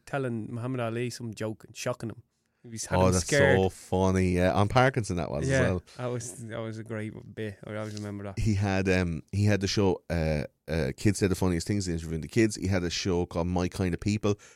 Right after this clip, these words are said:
Speaker 2: which was, like, another variety performance, not dissimilar to Britain's Got Talent or America's Got
Speaker 1: Yeah.
Speaker 2: Talent, where people come on and go, "I can do a tap dance, uh, with a
Speaker 1: Yeah,
Speaker 2: bucket
Speaker 1: I
Speaker 2: on my
Speaker 1: remember
Speaker 2: head,"
Speaker 1: that,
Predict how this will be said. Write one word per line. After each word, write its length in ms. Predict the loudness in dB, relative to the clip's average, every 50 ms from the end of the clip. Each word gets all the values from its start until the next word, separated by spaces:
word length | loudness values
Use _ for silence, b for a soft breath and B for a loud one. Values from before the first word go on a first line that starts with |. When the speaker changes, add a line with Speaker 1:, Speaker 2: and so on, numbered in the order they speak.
| B B
Speaker 2:
which 180 | B 0 2 2
was, 140 | 2 2 2
like, 140 | 2 4 4
another 320 | 4 4 4 4 4 2
variety 400 | 4 4 4 4 4 4 2 0
performance, 600 | -2 -4 -6 -2 0 0 0 0 0 -2 -4 -8 _ -16 -20 _ -6
not 340 | -2 2 2 2 2 2 0
dissimilar 520 | -2 -2 0 0 0 0 0 0 -2 -2
to 460 | -4 -2 -2 0 0 0 0 -2 -4 b b b b b b b b
Britain's 280 | -2 -2 0 -2 -4 -2
Got 160 | 0 0 0
Talent 340 | 2 2 2 2 2 2 2
or 100 | 0 0
America's 420 | 2 2 2 2 2 0 0 -2 -2
Got 160 | 0 0 0
Speaker 1:
Yeah. 60 | 2
Speaker 2:
Talent, 280 | 2 2 2 0 0 0
where 100 | 0 0
people 240 | 2 2 2 2 0
come 120 | 0 0 0
on 120 | 0 0 0
and 80 | 0
go, 160 | 0 0 -2 -2 B B B B B B
"I 120 | B 0 2
can 140 | 2 2 2
do 120 | 2 2
a 40 | 2
tap 280 | 2 0 -2 -2 0
dance, 440 | 0 -2 0 -2 -2 -4 -8 -8 -10 _ _ -4
uh, 320 | -2 0 0 2 0 0 -2 -2
with 180 | -4 -2 0 0
a 20 |
Speaker 1:
Yeah, 80 | 0 0
Speaker 2:
bucket 280 | 0 0 2 2 2 2
Speaker 1:
I 20 |
Speaker 2:
on 60 | 4
my 40 | 4
Speaker 1:
remember 180 | 4 4 2 2
Speaker 2:
head," 140 | 0 0 -2
Speaker 1:
that, 60 | -4